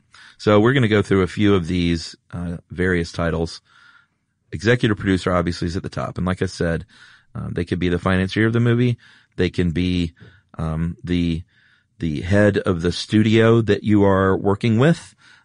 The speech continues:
um, like a Steven Spielberg, let's say. And as an executive pro-, uh, producer in that case, it can, it can run the gamut from someone who just says, "I allow you to go make this movie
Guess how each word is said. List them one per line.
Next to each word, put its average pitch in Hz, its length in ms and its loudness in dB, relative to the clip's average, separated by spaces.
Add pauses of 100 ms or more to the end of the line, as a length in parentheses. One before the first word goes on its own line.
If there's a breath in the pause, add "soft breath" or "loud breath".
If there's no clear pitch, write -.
(120)
um, 87 320 -6
like 90 160 -4
a 90 80 -2
Steven 92 380 -4
Spielberg, 95 540 -2
let's 110 180 -4
say. 127 300 -2 (460 loud breath)
And 90 280 -2
as 104 200 0
an 104 80 0
executive 104 460 0
pro-, 92 400 -2
uh, 87 60 -2
producer 104 400 0
in 90 140 -2
that 127 240 0
case, 95 440 -2
it 98 120 -6
can, 90 320 -4 (800 soft breath)
it - 240 -4
can 120 140 4
run 123 140 4
the 117 80 4
gamut 113 340 2
from 107 180 0
someone 110 360 2
who 104 140 4
just 113 420 0
says, 101 460 0 (640 soft breath)
"I 92 260 2
allow 92 400 2
you 117 240 4
to 95 120 -4
go 98 140 2
make 98 220 0
this 98 180 0
movie 90 480 0